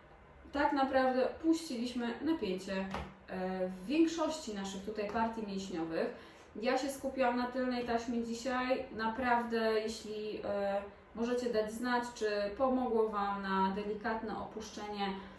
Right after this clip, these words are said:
e, napięć, e, w plecach, ponieważ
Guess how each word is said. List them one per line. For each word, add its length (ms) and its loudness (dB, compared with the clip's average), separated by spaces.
e, 320 0
napięć, 580 -2
e, 500 -2
w 120 -8
plecach, 840 2
ponieważ 360 -6